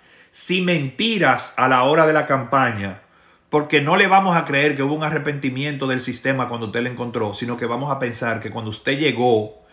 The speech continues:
quería hacer lo mismo. Señor presidente Luis Abinader, sabe que tengo mis más consideraciones con usted, con su esposa, que siempre ha sido un trato afable, con su familia, con sus hijas, que solo las conocí una vez, pero de verdad son personas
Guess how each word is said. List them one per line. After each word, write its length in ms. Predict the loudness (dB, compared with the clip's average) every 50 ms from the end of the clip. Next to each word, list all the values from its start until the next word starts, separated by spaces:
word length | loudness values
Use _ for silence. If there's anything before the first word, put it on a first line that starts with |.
| _ _ -6
quería 380 | -2 0 2 4 6 6 6
hacer 320 | 4 4 0 -2 -2 -2 -2
lo 100 | -4 -4
mismo. 560 | -4 -6 -8 -8 -10 -14 -16 -18 -20 -20 _ _ _ _ _ _ _ _ _ _ _ _ _ _ _ _ -20 -20 -20 -20 -20
Señor 560 | -14 -6 -2 -2 -2 0 0 0 0 0 0 0
presidente 920 | -2 -4 -4 -4 -6 -4 -2 -2 -2 -2 -2 -6 -6 -8 -8 -10 -10 -12 _ _ _ _
Luis 400 | -6 -4 -2 -2 -2 -4 -4 -8
Abinader, 520 | -8 -6 -6 -6 -8 -10 -10 -12 -14 -18 -20 -20 _ _ _ _ -20 -20 -20 -20 -20 -20 -20
sabe 360 | -6 0 2 4 6 6 4
que 100 | 4 2
tengo 260 | 0 0 0 0 0 0
mis 140 | 0 0
más 200 | 2 2 0 0
consideraciones 640 | 0 -2 -2 0 0 0 2 2 0 0 0 -2 -2 -2
con 160 | -2 -4 -4
usted, 400 | -4 -2 -2 -2 -2 -2 -6 -4
con 160 | -2 -2 -2
su 100 | 0 -2
esposa, 400 | -4 -2 0 0 2 2 0 -2
que 80 | -4 -4
siempre 300 | -4 -4 -4 -4 -6 -6
ha 20 |
sido 200 | -4 -4 -4 -4
un 100 | -4 -6 -10 -8
trato 260 | -4 -4 -2 -2 -2
afable, 400 | -4 -4 -2 -2 0 0 0 -2
con 180 | -2 -2 -2 -2
su 200 | -4 -6 -6 -4
familia, 720 | -2 -4 -2 -2 -2 0 0 0 2 0 0 -2 -4 -8 -16 -20 _ _ _ _ _ _ _ _ -20 -20 -6
con 220 | 2 4 6 6 6
sus 320 | 4 2 0 0 0 2
hijas, 500 | 4 4 4 6 4 4 4 4 2 0 -4
que 100 | -8 -6
solo 320 | -4 -2 0 2 4 2
las 80 | 2 2
conocí 300 | 0 -2 -4 -4 -4 -2
una 120 | -2 0
vez, 160 | 2 2 2 2
pero 220 | 2 4 4 4
de 80 | 4 2
verdad 340 | 2 0 2 2 2 0 0
son 140 | -4 -6 -4
personas 460 | -4 -4 -4 -4 -4 -2 -4 -6